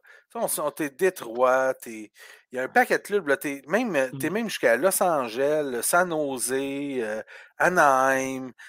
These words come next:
Speaker 1: Euh, il y a un paquet de clubs
Speaker 2: Oh.
Speaker 1: comme ça, euh, Columbus, qui sont sur la mon-, sur la montée, là.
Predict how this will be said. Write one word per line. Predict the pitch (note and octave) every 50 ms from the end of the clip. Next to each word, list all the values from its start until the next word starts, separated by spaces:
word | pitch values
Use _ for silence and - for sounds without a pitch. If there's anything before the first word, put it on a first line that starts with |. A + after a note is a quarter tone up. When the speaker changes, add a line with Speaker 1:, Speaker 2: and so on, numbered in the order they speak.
| - - _ -
Speaker 1:
Euh, | B2 B2+ B2+ B2+ B2+ C3+ C3+ C#3
il | D3 D3+
y | D3+
a | D3+
un | D3+ D#3
paquet | - - B3+ C4 - G3+
de | - -
clubs | - F#3 G#3+ -
Speaker 2:
Oh. | - -
Speaker 1:
comme | D3+ C#3 B2+ A#2+
ça, | - - F3
euh, | F#3 F#3 E3+ C#3+ B2+ - -
Columbus, | E3+ D#3+ D#3 D#3+ D#3 C#3 B2+ B2 C3 C#3+ D3+ D3+ D3 - -
qui | -
sont | - A#2 A2+ A2 - _ _ _ _ _ _ _
sur | - - - B2+ B2
la | B2 A#2
mon-, | B2 B2 B2+ B2+ C3 C3+ C3+ - _ _ _ C3 C3 B2 -
sur | - - B2+ C3+
la | C3+ B2+
montée, | C3 C3+ C3 B2 A#2+ - - - A#3+
là. | B3 G#3+ G#3+